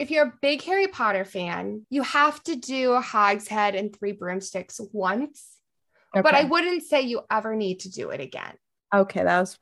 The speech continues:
Speaker 2: I was like, you started this conversation and my face twitched for everyone who can't see my face. I agree. Like,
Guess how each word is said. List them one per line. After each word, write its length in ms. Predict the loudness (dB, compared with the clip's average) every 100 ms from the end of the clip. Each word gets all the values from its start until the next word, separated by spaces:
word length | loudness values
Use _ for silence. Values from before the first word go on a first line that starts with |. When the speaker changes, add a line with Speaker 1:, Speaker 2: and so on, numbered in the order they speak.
| 2
Speaker 2:
I 140 | 2
was 260 | 2 -2 0
like, 220 | 0 2
you 140 | -2
started 400 | -2 2 2 2
this 160 | 0 0
conversation 600 | 2 2 4 2 2 -2
and 200 | 0 2
my 180 | 2 2
face 260 | -2 -4
twitched 320 | 0 0 0
for 160 | 2 2 4
everyone 300 | 4 4 2
who 100 | -4
can't 280 | -4 -4 -2
see 80 |
my 160 | 0 0
face. 340 | 4 2 2 -10 -14 2
I 140 | 6
agree. 840 | 8 6 4 4 4 4 2 0 -2 -12 2
Like, 340 | 4 4 0